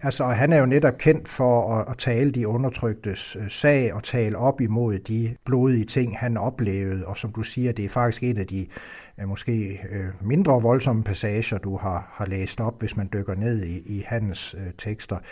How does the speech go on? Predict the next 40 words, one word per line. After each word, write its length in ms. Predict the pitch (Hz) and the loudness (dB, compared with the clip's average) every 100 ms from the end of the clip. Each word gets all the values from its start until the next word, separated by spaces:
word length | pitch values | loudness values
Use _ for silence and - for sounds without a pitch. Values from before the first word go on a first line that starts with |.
| - - - - | -18 -18 -16 -4
Vi 100 | 120 | 0
har 200 | 120 139 | 2 2
ikke 180 | 170 170 | 2 6
noget, 240 | 165 175 | 6 6
der 160 | 131 117 | 4 2
helt 500 | - - - 202 139 | -4 -4 2 4 4
matcher 580 | 113 113 139 - - 113 | 4 4 4 4 2 2
det 400 | 107 120 131 127 | 2 2 2 0
fra 220 | - - | -2 -2
det 120 | 104 101 | -2 -2
baltiske 480 | 123 127 98 - | -2 -2 -8 -6
område, 380 | 98 101 107 107 | -4 -2 -2 -2
og 120 | - 151 | -4 -2
så 240 | - 143 | 4 6
alligevel, 760 | 131 117 107 120 131 101 92 98 - | 6 0 0 0 2 2 0 -6 -6
øh, 300 | 113 101 101 | -4 -4 -4
fordi 380 | - 117 113 | -4 -2 -2
det, 200 | 110 151 | 0 2
vi 80 | 156 | 4
jo 100 | 135 | 4
læser 440 | 117 143 120 107 92 - | 4 2 2 -2 -8 -8
den 100 | 117 | -6
ene 220 | 107 135 139 | -2 0 2
gang 240 | 117 110 | 2 2
efter 240 | 110 - | -2 -2
den 140 | 117 101 | -2 -2
anden, 320 | 98 101 113 - - - - | -2 -2 -2 -6 -20 -20 -4
det 200 | 131 123 | 0 2
er, 180 | 113 120 | 4 2
at 240 | 120 110 | 0 -4
når 400 | 107 104 104 92 - - | -2 0 0 -2 -8 -10
korsfarerne 760 | - 131 143 - 104 104 107 104 | -2 0 0 0 2 2 2 0
kom 380 | - 127 123 - | 2 0 0 -6
til 320 | - 120 107 104 | -8 -4 -2 -4
et 300 | 107 104 - - | -6 -8 -8 -10
sted, 480 | - 139 151 160 - | 2 6 6 4 -2
en 320 | 117 101 92 | -2 -2 0
landsby, 460 | 98 143 120 - 117 | 2 2 2 -4 -2
en 320 | 110 101 104 | 0 0 2
gård, 500 | 147 160 123 92 | 6 8 6 2